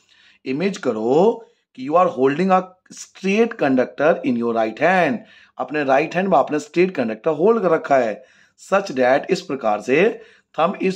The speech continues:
pointing toward the direction of current, जो thumb है वो direction of current, ये direction of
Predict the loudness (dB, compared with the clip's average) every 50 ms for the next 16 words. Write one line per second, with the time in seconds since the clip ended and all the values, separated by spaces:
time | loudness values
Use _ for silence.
0 | -4 _ -2 0 0 0 0 -2 -2 -2 -2 -2 -2 -4 -4 -2 -2 -4 -6 -4
1 | -6 -6 -4 -2 -2 -2 -2 -4 -8 -8 -8 -8 -10 -2 0 2 2 2 2 2
2 | 0 0 -2 -4 -8 -14 -20 -20 _ _ _ -10 -10 -10 -4 -2 0 0 0 -2
3 | -2 0 0 0 2 2 0 0 0 -4 -4 -4 -2 -2 -2 -2 -4 -4 -4 -4
4 | -4 -4 0 0 2 2 2 -2 -4 -6 -4 -6 -2 0 0 0 0 -4 -2 2
5 | 2 4 4 2